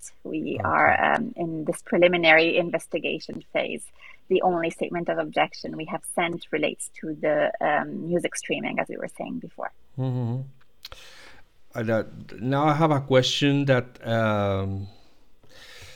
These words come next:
Speaker 2: I, I guess the answer is already said, but, uh, I have to ask it. Is, can the competitive rules be enforced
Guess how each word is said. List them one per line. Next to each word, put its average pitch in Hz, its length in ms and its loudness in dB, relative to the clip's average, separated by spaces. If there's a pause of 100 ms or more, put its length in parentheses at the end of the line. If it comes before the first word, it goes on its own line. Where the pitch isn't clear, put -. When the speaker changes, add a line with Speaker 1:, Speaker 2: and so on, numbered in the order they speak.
(960)
Speaker 2:
I, 104 280 -2
I 107 140 2
guess 120 500 6
the 123 240 8
answer 127 460 6
is 110 180 0
already 110 340 0
said, 123 420 8
but, 117 360 2
uh, 117 320 2
I - 60 -4
have 113 220 0
to 135 120 2
ask 160 300 2
it. 107 220 -6
Is, - 280 -6 (480)
can 160 420 4 (300)
the 135 100 -8
competitive 135 760 2
rules 131 580 4 (140)
be 131 220 0
enforced 123 840 2